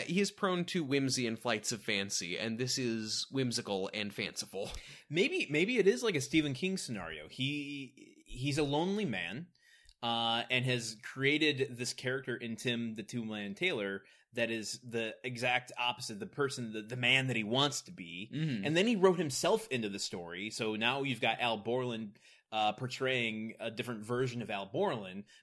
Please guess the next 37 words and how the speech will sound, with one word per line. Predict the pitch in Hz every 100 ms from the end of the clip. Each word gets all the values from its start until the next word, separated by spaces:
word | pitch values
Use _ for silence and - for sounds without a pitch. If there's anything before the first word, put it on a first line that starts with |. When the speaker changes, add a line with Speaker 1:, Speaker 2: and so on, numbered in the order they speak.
| -
Speaker 2:
much | 113 -
like | 107
Stephen | - 120 107
King | 101 113
in | 107
the |
Dark | 92 101 -
Tower | - 269 262 110
books. | 127 90 - - - - 117
Speaker 1:
Mm-hmm, | 131 123 - 117
Speaker 2:
Uh, | 110 107 107
Speaker 1:
mm-hmm. | 110 127
Speaker 2:
and | 139
then | 196
he | 202 185
eventually | 151 147 135 143
gives | 131 123 120
himself | 117 117 101
a | 101
girlfriend. | 151 226 226 147 131 131
He's | 123
like, | 123 127
"Maybe | 185 208
I'll | 143
explore | 123 - - 131 123
that | 170 214
idea." | 127 104
So | -
this | 117 139
whole | 220 294
thing | - 226
is | 139
coming | - 262 202
from | 151 135
inside | 120 131 117
Al's | 113 110 -
head. | 123 87